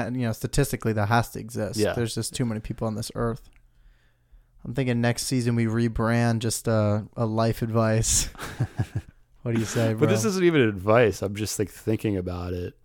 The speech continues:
Speaker 1: Like a philosophy, kinda.
Speaker 2: Yeah. I don't know, man.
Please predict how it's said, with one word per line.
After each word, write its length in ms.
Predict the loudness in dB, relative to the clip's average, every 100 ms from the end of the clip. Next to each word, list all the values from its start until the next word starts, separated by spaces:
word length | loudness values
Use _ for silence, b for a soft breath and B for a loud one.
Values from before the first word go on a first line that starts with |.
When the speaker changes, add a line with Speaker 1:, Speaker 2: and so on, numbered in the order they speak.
| -8
Speaker 1:
Like 80 |
a 80 | -6
philosophy, 960 | -4 -2 0 0 0 -6 -4 -2 -2 -4 -8
kinda. 480 | -8 -6 -6 -8 -10 _ -6
Speaker 2:
Yeah. 480 | 0 0 0 -6 -12 _ _ -10
I 140 | -4
don't 140 | 0 0
know, 160 | 0
man. 240 | -2 -4